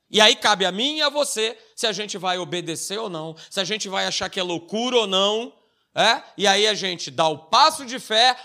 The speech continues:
ou a gente resolve ficar com a nossa humanidade. Olha o que que tá escrito lá. Vamos nessa. Deuteronômio, capítulo trinta, verso quinze. E eu quero chamar a tua atenção de algumas coisas nessa manhã. Olha aí o que que diz.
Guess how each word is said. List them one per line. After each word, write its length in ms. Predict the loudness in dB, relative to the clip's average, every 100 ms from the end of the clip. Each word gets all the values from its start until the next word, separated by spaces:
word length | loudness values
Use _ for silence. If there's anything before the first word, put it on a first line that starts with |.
| -2
ou 120 | 0
a 60 |
gente 260 | 0 -4 -6
resolve 440 | -6 -4 -4 -6
ficar 260 | -8 -8 -8
com 80 | -8
a 60 |
nossa 240 | -10 -10 -12
humanidade. 680 | -12 -12 -12 -14 -16 -20 _ _ _ _ _ _ _ _ -8
Olha 200 | 2 2
o 20 | 2
que 80 |
que 80 | -6
tá 80 | -8
escrito 380 | -10 -10 -12 -8
lá. 200 | -8 -8 _ _ _ _ -12
Vamos 240 | -8 -4
nessa. 360 | -2 -4 -8 -8
Deuteronômio, 760 | -6 -2 -2 -2 -2 -4 -6 -12 _ _ _ _
capítulo 460 | -4 -4 -8 -10 -10
trinta, 380 | -8 -6 -6
verso 320 | -4 -6 -8 -12
quinze. 480 | -8 -8 -8 -12 _ _ _ _ _ _ _ _ _ _ _ -6
E 60 |
eu 60 | -4
quero 160 | -2 -2
chamar 260 | -2 -4
a 40 | -4
tua 120 | -6
atenção 360 | -6 -8 -8
de 80 | -8
algumas 320 | -8 -6 -8
coisas 260 | -8 -8 -8
nessa 280 | -8 -8 -8
manhã. 360 | -6 -4 -4 -4
Olha 220 | -2 0
aí 100 | 0
o 40 | -2
que 120 | -8
que 100 | -10
diz. 360 | -10 -12 -12